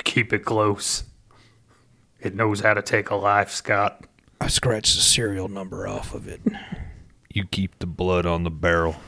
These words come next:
Speaker 3: You understand? <laughs>
Speaker 2: So they're going back and forth. This is where we find out that, uh, Robin here likes to make, um, what do you call that?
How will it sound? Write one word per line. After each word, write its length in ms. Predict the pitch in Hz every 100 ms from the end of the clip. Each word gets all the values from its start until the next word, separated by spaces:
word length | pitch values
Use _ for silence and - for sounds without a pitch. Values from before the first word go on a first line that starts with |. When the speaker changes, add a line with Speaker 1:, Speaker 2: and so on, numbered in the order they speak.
| -
Speaker 3:
You 200 | 87 85
understand? 680 | 82 - - 92 85 82 - -
<laughs> 320 | 208 208 113 - - - - _ _ _ - _ _ _ - _
Speaker 2:
So 140 | - 160
they're 160 | 185
going 240 | 185 175 151
back 240 | 143 143
and 100 | 139 131
forth. 400 | 135 135 131 -
This 200 | 175 -
is 80 | 170
where 160 | 165
we 120 | 143
find 340 | 135 139 135 127
out 200 | 127 127
that, 260 | 131 120 117
uh, 380 | 110 110 110 127 -
Robin 440 | 123 123 131 120
here 360 | 117 123 120 117
likes 300 | 110 120 - -
to 100 | 120
make, 680 | 113 117 113 - - - - - _ _
um, 600 | - 135 - 139 151 170 170 _ _ _ _ - - _ _
what 100 | -
do 60 | 131
you 60 | 117
call 260 | - 110
that? 280 | 107 104 107